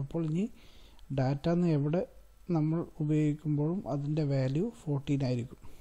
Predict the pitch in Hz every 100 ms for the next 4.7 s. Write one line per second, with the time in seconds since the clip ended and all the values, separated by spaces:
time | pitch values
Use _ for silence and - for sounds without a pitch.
0 | - - - - - - - - - -
1 | - - - 139 131 151 185 - - 165
2 | 185 180 151 175 180 180 190 185 185 185
3 | 185 143 139 123 127 - - - - -
4 | - - - - - 196